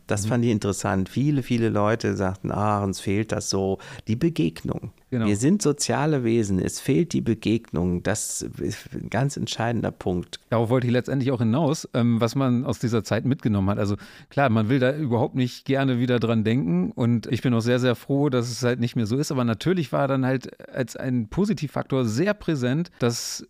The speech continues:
Speaker 2: das Theater nicht durch ein reines digitales Abfilmen, wie du auch gerade sagst, zu ersetzen ist, was ja zunächst manche gedacht haben. Dann filmst du es halt ab, kannst es zu Hause gucken, super, vielleicht kannst du überregional Kundschaft gewinnen. Nee, also dieses Gefühl, was ich eingangs auch beschrieb, äh, beschrieb,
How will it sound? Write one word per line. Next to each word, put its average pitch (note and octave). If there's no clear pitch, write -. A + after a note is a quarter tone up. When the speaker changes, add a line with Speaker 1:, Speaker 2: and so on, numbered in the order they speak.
Speaker 2:
das A2+
Theater B2
nicht C3
durch C3+
ein A2
reines A2+
digitales A#2
Abfilmen, C3+
wie A2+
du A2+
auch G2+
gerade A2+
sagst, A2
zu C#3
ersetzen A#2
ist, G2
was C#3
ja A#2+
zunächst A#2+
manche A#2+
gedacht A2+
haben. F#2+
Dann G#2+
filmst A2
du B2
es G2+
halt C3
ab, D#3+
kannst A#2
es G#2+
zu C3+
Hause D#3+
gucken, D3+
super, C3
vielleicht B2+
kannst B2
du -
überregional C3+
Kundschaft A#2+
gewinnen. A#2
Nee, A#2+
also C3
dieses C3+
Gefühl, D3+
was B2
ich C3
eingangs F3+
auch D#3
beschrieb, E3
äh, B2+
beschrieb, B2